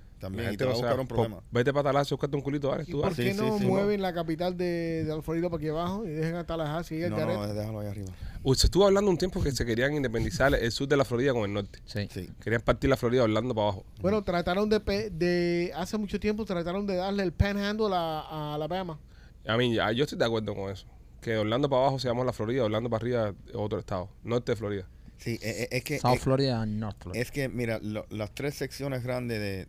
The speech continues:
Speaker 1: de la Florida, Miami-Dade County, Orlando, entonces lo que es el Upper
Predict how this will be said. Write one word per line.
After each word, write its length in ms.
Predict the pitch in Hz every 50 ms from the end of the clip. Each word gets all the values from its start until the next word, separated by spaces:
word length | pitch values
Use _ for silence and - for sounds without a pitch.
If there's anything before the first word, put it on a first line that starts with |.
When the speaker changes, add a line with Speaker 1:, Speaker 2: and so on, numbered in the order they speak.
| - -
Speaker 1:
de 240 | 95 98 98 92 92
la 100 | 95 92
Florida, 380 | - 104 107 107 113 110 104
Miami-Dade 640 | 98 98 101 104 107 110 104 104 117 113 107 107 104 - -
County, 380 | - 104 101 101 104 104 104 -
Orlando, 680 | - 90 95 101 107 110 110 110 110 104 107 104 - -
entonces 440 | 98 95 92 - 101 104 - - 104
lo 120 | 98 95
que 80 | 107 101 104
es 20 | 104
el 120 | 101 - -
Upper 460 | 104 110 - - 107 104 104 95